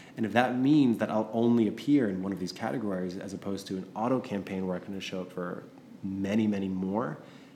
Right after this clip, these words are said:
maybe that it's worth it. Uh,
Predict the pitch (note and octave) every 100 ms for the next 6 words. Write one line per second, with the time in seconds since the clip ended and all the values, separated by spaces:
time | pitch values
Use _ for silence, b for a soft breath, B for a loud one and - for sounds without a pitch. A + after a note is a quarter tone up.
0 | B - G2 F#2+ G2 A#2+ B2 B2 A2+ A#2
1 | A2+ - - - G#2 G#2+ A#2 D3+ - -
2 | - - - G#2+ G#2+